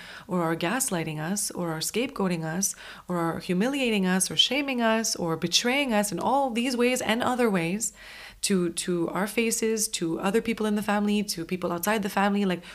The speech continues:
when they are, when we see these big dynamics, like, these very, um, toxic patterns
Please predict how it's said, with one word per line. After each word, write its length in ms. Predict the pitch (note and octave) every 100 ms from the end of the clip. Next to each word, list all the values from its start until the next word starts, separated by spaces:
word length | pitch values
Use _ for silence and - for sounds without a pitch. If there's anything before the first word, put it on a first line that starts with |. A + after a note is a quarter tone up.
| -
when 220 | G3 G3
they 120 | G3
are, 160 | B3+ C#4
when 400 | A#3+ G3 G3 F#3
we 180 | F#3+ A#3
see 360 | A#3 - A3+ A3
these 380 | G3 G3 F#3 - - - - - - _ -
big 540 | B3+ B3+ G3+ E3 E3 - - - G#3
dynamics, 540 | F#3+ F3+ F3 F3+ E3+
like, 120 | F3
these 220 | F#3 F#3 -
very, 840 | F#3 E3+ G#3 G#3+ A3 G#3 F3+ -
um, 540 | F3+ E3+ D#3+ D#3 F#3 - _ _ _ _ _ _
toxic 680 | G#3 G#3+ G#3+ - F#3+ - - _ _ _ _ _ _ -
patterns 720 | G3+ A#3 F3+ D3+ F3 -